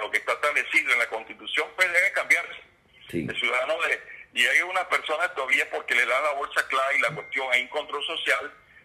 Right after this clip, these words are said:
Speaker 1: que tiene el personal, digamos, la gente, digamos, embobada, yo diría, pero, pero la gente hace cuenta que si no hay confianza en el país, nadie va a invertir. Cuando tú tenías una, una inversionista privado venezolano con una empresa,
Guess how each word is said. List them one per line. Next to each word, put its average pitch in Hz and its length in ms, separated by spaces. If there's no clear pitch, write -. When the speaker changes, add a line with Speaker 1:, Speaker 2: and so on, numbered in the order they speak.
Speaker 1:
que 110 100
tiene 117 240
el 139 120
personal, 113 500
digamos, 123 340
la 107 80
gente, 107 340
digamos, 110 360
embobada, 123 640
yo 113 120
diría, 117 380
pero, - 300
pero 113 240
la 113 80
gente 113 280
hace - 180
cuenta - 360
que - 100
si - 120
no 180 80
hay 202 80
confianza 160 840
en 127 140
el 127 160
país, - 340
nadie 170 340
va 143 60
a - 20
invertir. 135 460
Cuando 139 320
tú 170 140
tenías 190 300
una, 175 360
una 165 140
inversionista 139 600
privado 147 440
venezolano 127 720
con 113 160
una 139 160
empresa, 135 540